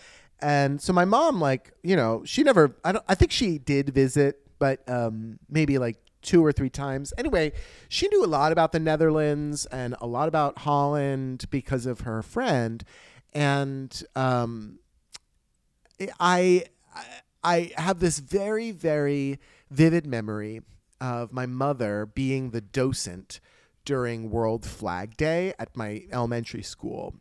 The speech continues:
And they would transform, the, the parents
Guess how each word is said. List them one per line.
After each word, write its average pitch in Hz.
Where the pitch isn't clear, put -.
And 123
they 131
would 131
transform, 165
the, 127
the 127
parents 165